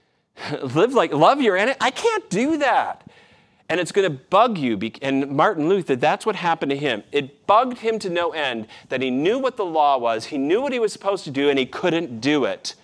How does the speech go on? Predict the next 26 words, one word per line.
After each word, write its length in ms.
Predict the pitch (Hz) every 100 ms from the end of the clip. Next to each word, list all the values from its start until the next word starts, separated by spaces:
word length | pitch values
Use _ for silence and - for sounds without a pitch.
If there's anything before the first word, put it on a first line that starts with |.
| _ -
And 80 |
he 80 | 120
felt 280 | 113 127 123
condemned 420 | 123 110 107 107
by 200 | 98 92
it. 100 | 87 107
It 300 | 107 101 -
bugged 320 | 131 131 110
him. 180 | 104 87 - -
And 100 | 156
then 120 | 170 175
finally, 680 | 214 247 269 156 135 143 - _ _ _ _ _ _ _ _
there 140 | 180 180
are 80 |
other 200 | 185 233
people 340 | 247 170 156 147
who 60 |
hear, 360 | 143 131 147 139
you 140 | 156
know, 280 | 131 131 160 170 _ _ _ _ _
you 80 | -
know, 100 | 135
"Love 280 | 127 143 160
one 160 | 147 120
another," 480 | 104 95 104 151 - _ _ _
or, 380 | 127 113 110